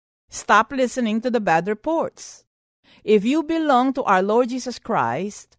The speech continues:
he said, "My people or my sheep hears my voice, and to the voice of a stranger they will not listen or they will not obey."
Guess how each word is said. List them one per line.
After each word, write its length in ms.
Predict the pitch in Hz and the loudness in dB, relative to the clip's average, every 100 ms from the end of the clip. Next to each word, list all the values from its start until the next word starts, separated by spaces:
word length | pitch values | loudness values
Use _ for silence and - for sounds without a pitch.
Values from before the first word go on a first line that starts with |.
| _ _ _ | _ _ _
he 220 | - 294 320 | -6 -4 -4
said, 640 | - - 208 151 175 175 _ - | -6 -2 2 2 0 -4 _ -10
"My 360 | 220 233 262 | -2 2 2
people 880 | 269 - 302 311 - 170 196 233 226 - | 2 -4 -6 -4 0 2 0 -4 -10 -6
or 180 | 220 220 | 2 2
my 200 | 233 233 | 4 0
sheep 540 | 233 - 311 285 233 | -2 -6 -6 -6 -8
hears 460 | - 254 262 262 254 | -6 0 2 0 -2
my 200 | 247 247 | -2 0
voice, 460 | 226 302 320 180 - | 4 6 6 4 -2
and 140 | 226 | -4
to 80 | 233 | 0
the 140 | 226 | 0
voice 420 | 214 185 247 311 320 | -2 0 2 2 0
of 100 | 277 | -6
a 80 | |
stranger 680 | 247 - 220 190 165 151 151 - - - - | -8 -4 -2 -2 -2 -2 -2 -6 -20 -18 0
they 200 | 233 254 | 2 4
will 220 | 269 269 | 4 4
not 640 | 247 240 262 302 254 - | 4 4 6 6 4 2
listen 640 | 240 320 - 330 220 156 | -4 -4 -4 -4 -2 -2
or 160 | - 202 | 2 4
they 140 | 233 | 4
will 120 | 285 302 | 2 2
not 240 | 302 330 | 2 4
obey." 560 | 302 339 359 208 98 | 4 4 4 2 -2